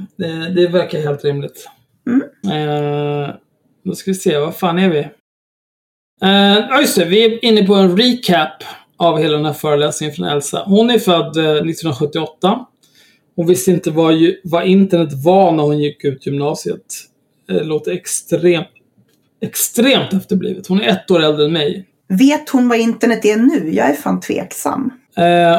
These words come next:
Speaker 1: hon säger också att hon har en djup respekt för det som Ebba och Harry har varit med om, just för att det är upplevt.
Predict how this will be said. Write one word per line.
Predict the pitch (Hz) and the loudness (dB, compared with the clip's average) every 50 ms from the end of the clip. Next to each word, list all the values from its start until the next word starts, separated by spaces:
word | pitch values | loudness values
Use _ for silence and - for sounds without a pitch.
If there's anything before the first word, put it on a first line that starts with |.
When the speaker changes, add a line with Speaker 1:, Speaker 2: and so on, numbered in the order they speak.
| 170 - | 0 0
Speaker 1:
hon | 196 226 214 | 0 2 2
säger | 202 247 233 220 | 2 4 4 4
också | 233 254 - - 254 | 4 2 2 0 0
att | 220 - | 0 2
hon | 208 185 | 2 4
har | 175 170 | 4 4
en | 165 160 160 | 2 2 0
djup | 147 143 - - 190 202 233 254 233 - - - | -2 -6 -6 -2 0 0 0 0 0 -2 -2 0
respekt | 175 185 180 - - - - 240 240 240 - - | 0 0 0 0 -2 -4 -4 -4 -4 -6 -8 -12
för | - 180 | -8 -4
det | 165 160 143 | -4 -2 -2
som | - 156 - - | -2 -4 -6 -4
Ebba | - 202 190 160 139 135 - 175 175 170 | -2 0 0 0 -2 -2 0 2 2 2
och | 170 175 | 2 2
Harry | - 202 214 226 214 190 185 175 | 2 2 2 2 4 4 2 2
har | 160 151 | 2 2
varit | 143 147 147 139 135 160 | 2 0 0 0 -2 -2
med | 160 180 190 180 151 | 0 2 4 4 2
om, | 139 135 135 135 - - _ | 0 -2 -4 -8 -10 -14 _
just | - 151 180 185 - - - | -2 0 0 0 0 -4 -8
för | - - 180 | -2 0 0
att | 170 170 - | 0 0 -2
det | 151 147 | -4 -4
är | - - 190 | -2 -2 -4
upplevt. | 190 - _ - 196 208 185 - - - - - _ - - | -4 -4 _ -4 -2 -2 0 -2 -4 -10 -14 -18 _ -20 -20